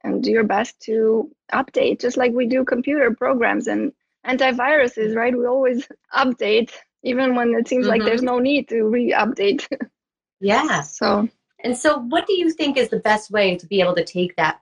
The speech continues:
Speaker 2: pause?
Speaker 1: Some of the methods I've used would be journal writing.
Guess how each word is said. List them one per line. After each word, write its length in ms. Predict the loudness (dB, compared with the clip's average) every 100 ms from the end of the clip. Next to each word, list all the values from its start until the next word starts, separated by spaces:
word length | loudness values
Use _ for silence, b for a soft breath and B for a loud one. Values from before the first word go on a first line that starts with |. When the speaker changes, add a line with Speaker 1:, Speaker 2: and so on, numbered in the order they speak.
| -4
Speaker 2:
pause? 540 | 0 0 -2 -8 -20 _ _ _ _
Speaker 1:
Some 220 | -4 0 0
of 160 | 0
the 80 | 0
methods 480 | 0 0 -2 -4 0
I've 180 | 0 2
used 460 | 0 2 0 -2 -8 _ -6
would 320 | 0 2 2
be 260 | 0 0 0
journal 380 | 0 0 0 0
writing. 380 | 0 0 -2 -6